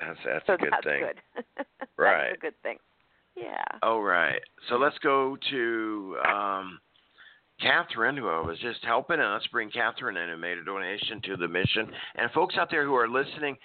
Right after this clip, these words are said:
Speaker 1: uh, we're towards the, the end of the show, but if you want to donate to the homeless mission, um, and donate twenty-five dollars, we can still bring you in, um, as a thank you. Okay, let's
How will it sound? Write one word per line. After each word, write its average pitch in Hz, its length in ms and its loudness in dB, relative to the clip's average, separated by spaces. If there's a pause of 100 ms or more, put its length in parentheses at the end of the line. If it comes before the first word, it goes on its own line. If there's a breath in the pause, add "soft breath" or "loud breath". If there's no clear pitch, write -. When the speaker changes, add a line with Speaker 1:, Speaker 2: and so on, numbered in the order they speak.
(320 loud breath)
Speaker 1:
uh, 107 260 2
we're 110 260 0 (280)
towards 139 340 2
the, 113 80 -10 (340)
the 104 200 -2
end 147 200 0
of 165 120 0
the 139 100 -6 (160)
show, 165 280 6
but 120 120 4
if 107 160 -2
you 139 140 -4
want 131 300 0
to 131 240 -8
donate 143 540 0
to 131 120 -4
the 120 100 -2
homeless 127 400 -2
mission, 120 440 -4 (500 loud breath)
um, 101 260 6
and 90 180 4
donate 120 480 4
twenty-five 110 520 2
dollars, 117 480 2
we 104 100 -4
can 87 100 -12 (140)
still 135 320 4
bring 117 380 -4
you 107 240 -8
in, 107 340 -8 (260)
um, 85 220 -2
as 85 160 -4
a 82 60 -10 (100)
thank 101 300 -4
you. 90 240 0 (360 loud breath)
Okay, 90 360 0 (160)
let's 107 180 0